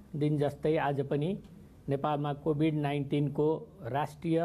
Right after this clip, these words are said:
अद्यावधिक विवरणका साथ उपस्थित भएका छौँ।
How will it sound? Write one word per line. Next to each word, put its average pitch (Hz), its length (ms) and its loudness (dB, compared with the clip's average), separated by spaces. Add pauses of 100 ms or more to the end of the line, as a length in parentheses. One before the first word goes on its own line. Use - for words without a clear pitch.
(640)
अद्यावधिक 160 760 0
विवरणका 147 760 0 (120)
साथ - 1300 -6
उपस्थित 139 560 0
भएका 120 340 0
छौँ। 107 180 -8